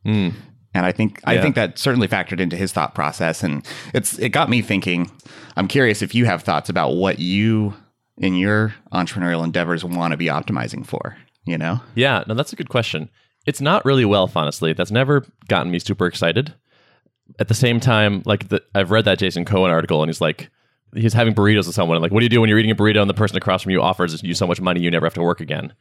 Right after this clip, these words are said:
Speaker 1: So I haven't been in the situation where I've had to, like, make that choice.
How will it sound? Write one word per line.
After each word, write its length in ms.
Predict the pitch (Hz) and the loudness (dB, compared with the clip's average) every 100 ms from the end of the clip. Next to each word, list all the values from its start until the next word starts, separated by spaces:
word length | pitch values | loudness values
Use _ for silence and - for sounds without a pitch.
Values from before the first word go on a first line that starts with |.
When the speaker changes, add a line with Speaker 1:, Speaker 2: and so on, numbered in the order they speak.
| _ _ _ _ _ _ - | _ _ _ _ _ _ -18
Speaker 1:
So 640 | - - 113 104 101 98 - _ - | -14 -4 2 4 6 4 0 _ -4
I 100 | 113 | 0
haven't 220 | 123 107 | 2 4
been 120 | 135 | 4
in 80 | 120 | 4
the 80 | 110 | 2
situation 520 | - 113 104 110 104 | 2 4 4 4 2
where 220 | 87 85 | 2 2
I've 120 | 85 | 2
had 180 | 87 87 | 0 0
to, 60 | 85 | 2
like, 180 | 90 | 0
make 220 | 92 90 - | 0 -2 0
that 140 | 135 | -2
choice. 460 | - 165 170 - | 0 0 0 -6